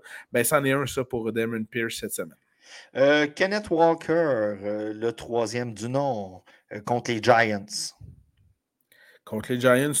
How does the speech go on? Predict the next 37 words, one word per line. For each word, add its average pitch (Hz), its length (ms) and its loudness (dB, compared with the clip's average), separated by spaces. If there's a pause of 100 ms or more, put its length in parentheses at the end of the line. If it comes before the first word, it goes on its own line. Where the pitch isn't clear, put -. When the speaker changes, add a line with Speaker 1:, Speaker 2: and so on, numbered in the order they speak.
Speaker 1:
tout - 220 -2
est 151 60 6
permis. 143 460 4 (260)
Speaker 2:
Euh, 104 220 6
contre 131 300 0
les 131 100 2
Giants 120 420 2
cette - 240 -4
année, 110 300 -4
là, 107 120 -2
on 104 360 0
s'en-, 104 320 -4 (480)
on 117 120 -2
s'entend, 127 460 2
là, 127 140 2
c'est 117 200 -2
pas 127 80 4
le 123 80 -2
départ, 117 640 2
euh, 101 420 2 (280)
anticipé, 127 760 -6
là. 131 140 -6 (460)
Donc, 101 320 -6
euh, 90 320 -2
ça 92 200 -2
devrait 95 280 0
être 107 80 -10
profitable 120 500 -4
pour 107 160 -10
Kenneth 110 300 -4
Walker, 107 320 2 (440)
qui 160 180 10
a 175 120 12
quand 156 240 4
même 147 240 -2
eu, 156 60 0
euh, 131 320 2